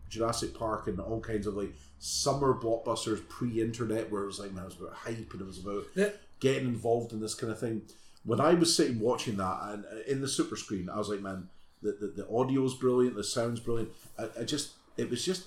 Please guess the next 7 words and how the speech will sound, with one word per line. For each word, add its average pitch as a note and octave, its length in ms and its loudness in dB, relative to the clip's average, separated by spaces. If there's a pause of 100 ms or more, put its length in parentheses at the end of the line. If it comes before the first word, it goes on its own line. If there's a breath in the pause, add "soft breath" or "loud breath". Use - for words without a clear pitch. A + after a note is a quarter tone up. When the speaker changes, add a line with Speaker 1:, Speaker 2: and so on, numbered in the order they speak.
(240)
Speaker 1:
really, D#3+ 800 8 (240)
really A#2+ 560 2 (760)
cool C3 800 6
and G#2+ 220 -6
pleasing B2+ 680 -4
to A2 160 -8
know A2 420 0